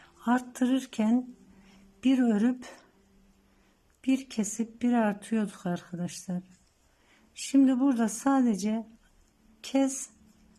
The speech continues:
dola, kes, dola yapıyoruz. Bu şekilde. Arkadan örüp geleceğim. Bir de şu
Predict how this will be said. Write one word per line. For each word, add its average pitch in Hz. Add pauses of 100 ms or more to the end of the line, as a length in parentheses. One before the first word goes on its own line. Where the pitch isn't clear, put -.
(540)
dola, 202
kes, -
dola 247
yapıyoruz. 202 (1400)
Bu -
şekilde. 214 (2250)
Arkadan 262
örüp 254
geleceğim. 247
Bir 269
de 277
şu -